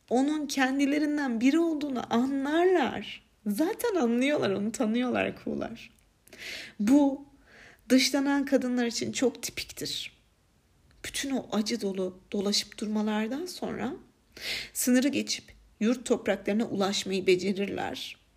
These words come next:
Ama genellikle insanların bakışlarının küçük düşürücü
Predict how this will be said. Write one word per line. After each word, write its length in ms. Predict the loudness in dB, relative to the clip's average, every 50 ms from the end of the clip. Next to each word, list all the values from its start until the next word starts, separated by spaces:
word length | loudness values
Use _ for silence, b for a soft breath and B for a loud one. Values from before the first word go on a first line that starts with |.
| _ _ _ _ -20 _ -6
Ama 180 | 0 2 2 2
genellikle 880 | 4 2 2 4 4 6 4 4 2 0 -4 -8 -6 -6 -4 -4 -4 -8 -12 -20 B B B B B B B B B B B B
insanların 800 | 4 4 4 4 2 0 0 0 0 2 2 2 2 2 4 2
bakışlarının 640 | 2 2 0 -2 -2 0 0 2 2 2 0 0 -2
küçük 400 | -4 -4 -4 -4 -4 -4 -6 -8
düşürücü 760 | -6 -4 -2 -2 0 0 -2 -2 0 0 2 2 2 0